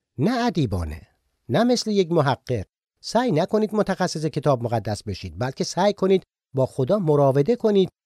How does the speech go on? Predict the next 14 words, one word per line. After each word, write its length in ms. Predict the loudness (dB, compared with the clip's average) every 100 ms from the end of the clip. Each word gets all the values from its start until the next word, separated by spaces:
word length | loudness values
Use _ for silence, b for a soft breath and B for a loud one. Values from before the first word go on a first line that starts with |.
| _ -6
و 80 |
ذهن 400 | -4 0 0 2
و 80 | 0
دلتون 420 | 2 2 2 -2
رو 100 | -2
باز 380 | 0 0 0 -2
کنید 320 | 0 2 0 -4 _ _ -10
تا 80 | -8
خدا 320 | -4 0 2
بتونه 300 | 0 -2 -2
با 120 | -2
شما 280 | -2 -2 0
گفتگو 440 | 0 0 -2 0
کنه. 320 | -2 -4 -6